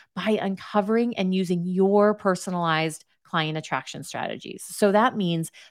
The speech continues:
that you have a sales and marketing strategy that is yours. It's based on your authority. It's something you love because it works. Now, let's look at a low ticket example of that. Maybe there are low ticket examples that pull out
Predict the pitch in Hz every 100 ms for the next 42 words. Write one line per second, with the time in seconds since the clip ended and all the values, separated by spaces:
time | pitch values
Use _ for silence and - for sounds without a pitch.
0 | - 175 165 - - - 175 220 180 185
1 | 160 - 160 165 180 151 151 180 180 175
2 | 185 175 170 175 170 - 139 - 143 -
3 | 185 220 220 - - - 143 - 139 139
4 | - - 202 196 190 190 - - 151 -
5 | 143 143 156 220 220 220 220 240 262 -
6 | 226 196 - - - - - - - -
7 | 254 247 262 - 294 320 294 233 208 240
8 | - 208 127 190 - 131 139 - - -
9 | - - _ - 208 226 262 311 320 170
10 | 160 175 156 160 160 196 220 220 165 151
11 | - 147 143 147 139 - 151 _ 240 220
12 | 185 -